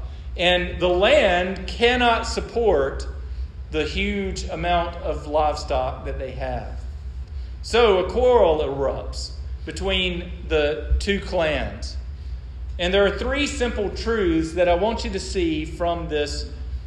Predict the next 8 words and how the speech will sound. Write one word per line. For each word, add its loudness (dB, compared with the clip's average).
text 0
that -2
we -6
have -2
today -4
and -6
this -4
quarrel, -2